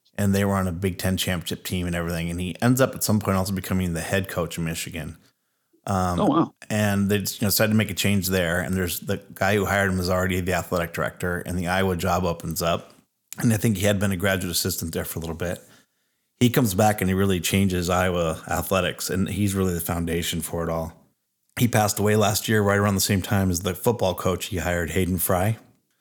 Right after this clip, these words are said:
Speaker 1: So,
Speaker 2: Oh,
Speaker 1: so,
Speaker 2: yeah.
Speaker 1: um, yeah, so it's, it's, anyway, they, that's all in the intro, so I won't totally repeat it. But what's crazy is, since nineteen seventy, he was the first one. He hired Bob Bowlesby, who's now the Big Twelve,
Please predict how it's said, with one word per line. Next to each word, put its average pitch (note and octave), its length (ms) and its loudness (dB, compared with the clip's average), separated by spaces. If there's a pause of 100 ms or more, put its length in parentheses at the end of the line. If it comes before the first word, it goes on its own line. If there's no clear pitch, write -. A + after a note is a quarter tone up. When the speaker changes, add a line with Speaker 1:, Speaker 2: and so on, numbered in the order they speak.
(240)
Speaker 1:
So, A2 140 2
Speaker 2:
Oh, G#2+ 40 4
Speaker 1:
so, G#2+ 340 4
Speaker 2:
yeah. G#2+ 60 2
Speaker 1:
um, G2+ 260 2 (500)
yeah, G#2 160 4
so G#2 220 4
it's, G#2 220 0
it's, - 520 -2
anyway, F2+ 400 -2
they, G2+ 160 0
that's F#2+ 400 0
all F#2+ 140 4
in F2 60 0
the F2 120 -2
intro, E2 240 -4
so F2+ 160 0
I F2 100 0 (180)
won't F2+ 220 -4
totally F#2 220 0
repeat F2 260 -2
it. F2+ 140 -4
But - 280 -4
what's G#2 200 0
crazy A#2 500 0
is, F#2+ 240 2 (500)
since G#2+ 280 2
nineteen B2 400 2
seventy, G#2 480 2
he A2 240 -4
was G2 240 2
the F2 320 0 (320)
first G#2 200 2
one. F#2 140 -2
He G2 80 2
hired G2+ 340 2
Bob G2+ 260 4
Bowlesby, F#2+ 540 0 (160)
who's F#2+ 160 -16
now G2+ 140 2
the F#2 100 0
Big F2+ 240 -2
Twelve, F#2 480 -2